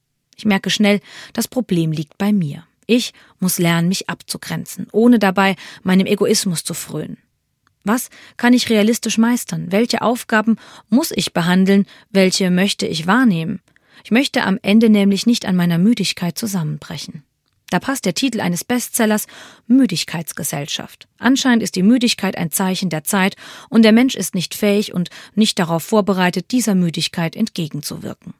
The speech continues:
Der Autor dieses Buches ist aber auch davon überzeugt, dass es eine positive Müdigkeit gibt. Eine Müdigkeit, die mich ruhen lässt,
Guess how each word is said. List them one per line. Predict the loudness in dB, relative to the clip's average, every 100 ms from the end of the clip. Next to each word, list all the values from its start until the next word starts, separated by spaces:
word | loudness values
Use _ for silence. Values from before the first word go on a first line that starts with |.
| _ _
Der | -4 -2
Autor | 0 0
dieses | -2 -2 -6
Buches | -6 -6 -4 -4 -6 -8
ist | -10 -8
aber | -8 -8
auch | -6 -6
davon | -4 -2 0 0
überzeugt, | 0 -2 -2 -2 -6 -20 -20
dass | -10 -6
es | 0
eine | 0
positive | 0 -6 -8 -6 -6 -2 0
Müdigkeit | -2 -2 -6 -8 -10
gibt. | -10 -14 0
Eine | 4
Müdigkeit, | 6 4 0 0 -2 -4 -8 -20 _ -2
die | 2
mich | 2 0 -4
ruhen | -2 0
lässt, | -2 -6 -12 -18